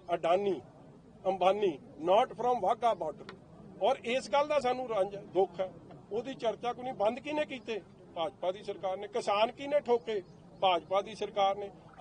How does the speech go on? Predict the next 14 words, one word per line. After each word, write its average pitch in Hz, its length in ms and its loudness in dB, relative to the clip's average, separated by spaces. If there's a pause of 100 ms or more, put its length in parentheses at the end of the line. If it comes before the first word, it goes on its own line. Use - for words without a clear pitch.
ਅੰਨਦਾਤਾ 262 520 4
ਨੂੰ 285 140 -4
ਦਿੱਲੀ 220 300 -4
ਕਿਹਨੇ 302 260 -4
ਨਹੀਂ 302 120 -6
ਜਾਣ 247 240 2
ਦਿੱਤਾ? 220 380 -2 (360)
ਭਾਜਪਾ 190 440 4
ਦੀ 220 120 -10
ਸਰਕਾਰ 202 460 4
ਨੇ। 214 160 -6
ਖੇਤ 214 360 4
ਮਜ਼ਦੂਰ 277 460 0
ਤੇ 277 320 10